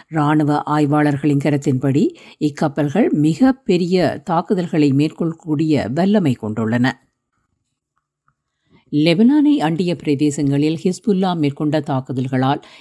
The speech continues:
இஸ்ரேல் பல இழப்புகளை சந்தித்துள்ளது. மேற்கின் பிரதான ஊடகங்கள் இச்செய்திகளை இருளடிப்பு செய்கின்றன. ஹிஸ்புல்லாவின் செயலாளர் நாயகம் ஹசன் நசரல்லா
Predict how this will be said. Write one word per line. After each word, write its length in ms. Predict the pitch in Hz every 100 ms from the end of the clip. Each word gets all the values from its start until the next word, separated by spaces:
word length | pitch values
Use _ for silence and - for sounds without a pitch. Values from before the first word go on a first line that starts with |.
| -
இஸ்ரேல் 520 | 151 143 147 147 160
பல 220 | 170 156
இழப்புகளை 580 | 139 175 185 208 165 143
சந்தித்துள்ளது. 680 | 139 139 110 - 101 110 117 - _ _ _
மேற்கின் 400 | 156 160 147 147
பிரதான 480 | 139 151 147 147 139
ஊடகங்கள் 640 | 123 147 143 143 127 127 - - _
இச்செய்திகளை 640 | 196 - 214 214 233 190 175 -
இருளடிப்பு 560 | 147 185 202 160 - 123
செய்கின்றன. 640 | 180 151 123 95 101 107 _ _ _ -
ஹிஸ்புல்லாவின் 640 | 156 139 143 143 135 135 135
செயலாளர் 440 | 156 147 143 139
நாயகம் 460 | 135 135 131 135 190
ஹசன் 380 | 160 143 151 135
நசரல்லா 480 | 131 139 139 143